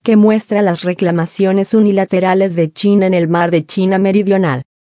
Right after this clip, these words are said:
El jefe del departamento de cine vietnamita explicó que la imagen de la línea de los nueve trazos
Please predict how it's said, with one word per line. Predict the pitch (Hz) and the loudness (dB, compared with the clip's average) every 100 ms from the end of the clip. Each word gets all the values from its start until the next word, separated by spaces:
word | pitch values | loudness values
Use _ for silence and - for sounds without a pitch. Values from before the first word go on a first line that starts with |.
| _ - | _ -2
El | 226 | -2
jefe | 214 208 175 185 | 0 -4 -4 -2
del | 190 | 0
departamento | 175 165 170 180 175 185 190 196 | 0 -2 -2 0 0 0 0 0
de | 175 170 | 0 -2
cine | - 202 202 | 0 0 2
vietnamita | 175 165 160 160 175 185 180 | 0 0 0 0 0 0 -4
explicó | 175 - 208 190 196 | -6 -4 -4 0 -2
que | 190 220 | 0 0
la | 208 | 2
imagen | 208 202 214 220 | 2 0 0 0
de | 208 | 0
la | 208 254 381 | 2 0 0
línea | 196 208 202 220 | 2 4 2 2
de | 214 | 0
los | 214 196 | 0 0
nueve | 185 190 190 170 | 0 0 0 0
trazos | 180 165 139 - 170 302 | 0 0 -2 -2 -4 -4